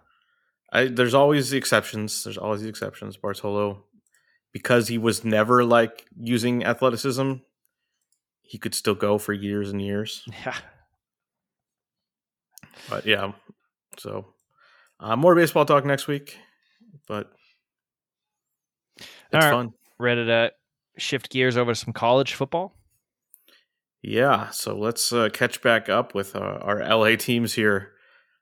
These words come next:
Speaker 1: So last week, exciting week for U S C. The backup Q B came in and was awesome.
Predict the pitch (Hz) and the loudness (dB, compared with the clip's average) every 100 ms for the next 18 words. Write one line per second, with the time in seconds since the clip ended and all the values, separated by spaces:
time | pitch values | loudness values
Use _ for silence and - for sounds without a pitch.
0 | - 107 104 127 143 117 135 123 - - | -14 -6 2 2 2 -2 -2 -2 -6 -16
1 | 98 87 - - 110 127 117 117 110 110 | -14 -10 -4 2 4 4 2 0 -2 -2
2 | 107 107 101 110 107 98 95 98 104 113 | 0 0 0 -2 -2 -2 -4 -2 -2 -2
3 | 95 - 104 104 - 104 101 101 98 98 | -4 -4 -4 -2 -2 0 0 0 -2 -8
4 | _ _ _ _ 95 98 98 95 104 107 | _ _ _ _ -8 -4 0 2 2 2
5 | 117 110 117 | -2 -2 -6